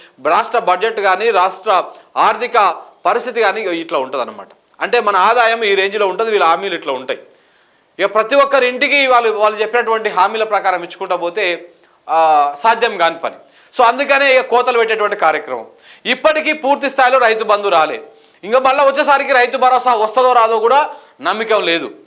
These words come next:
ఎందుకంటే ఇప్పటికీ రెండు వందల యూనిట్ల కోసం, ఇప్పుడు ఏదైనా ప్రభుత్వము ఒక స్కీమ్ పెట్టింది, ఒక గా-, ఇచ్చిరంటే అన్నింటికీ ఒకే రకమైనటువంటిది ఉంటుంది.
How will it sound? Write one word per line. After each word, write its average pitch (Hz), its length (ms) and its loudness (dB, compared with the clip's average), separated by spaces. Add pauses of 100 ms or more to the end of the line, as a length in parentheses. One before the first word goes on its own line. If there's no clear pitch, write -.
(140)
ఎందుకంటే 247 840 0
ఇప్పటికీ 254 420 0
రెండు 233 260 2
వందల 262 260 2
యూనిట్ల 247 320 0
కోసం, 208 380 -2
ఇప్పుడు 226 480 0 (200)
ఏదైనా 269 580 2
ప్రభుత్వము 247 680 0
ఒక 233 180 2
స్కీమ్ 247 380 -4
పెట్టింది, 226 420 -2
ఒక 214 160 0
గా-, 185 640 -2
ఇచ్చిరంటే 254 440 0
అన్నింటికీ 240 420 0
ఒకే 233 200 2
రకమైనటువంటిది 202 600 -4
ఉంటుంది. 151 280 -6